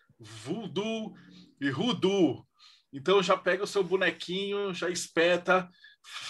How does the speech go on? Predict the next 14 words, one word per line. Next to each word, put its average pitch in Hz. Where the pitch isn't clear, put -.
chama 208
Jesus 196
e 127
segue 160
aqui 165
com 185
a 160
gente, 170
porque -
hoje 165
eu 175
trouxe 180
um 190
Rogan, 165